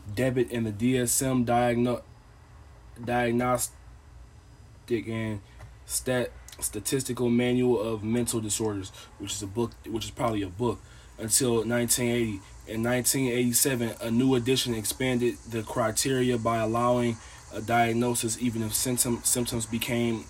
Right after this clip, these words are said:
apparent after thirty months of age. To, to garner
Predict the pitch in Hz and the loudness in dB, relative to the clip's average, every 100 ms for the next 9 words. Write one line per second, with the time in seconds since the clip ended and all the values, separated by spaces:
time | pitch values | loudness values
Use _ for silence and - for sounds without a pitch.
0 | - - - - 101 - 127 127 123 107 | -18 -20 -20 -12 -12 -4 -2 0 -2 -2
1 | 110 113 104 120 120 117 117 123 117 107 | -6 -6 -6 -2 0 2 2 2 -2 -6
2 | 101 117 117 101 92 - 110 98 - - | -4 0 0 0 -4 -4 -2 -4 -10 -18
3 | - - - - - - - - - - | -18 -20 -20 -20 -20 -20 -20 -20 -6 4
4 | 147 143 131 - - 117 120 135 135 135 | 8 8 6 0 -8 -6 2 4 6 4
5 | 131 123 | 2 0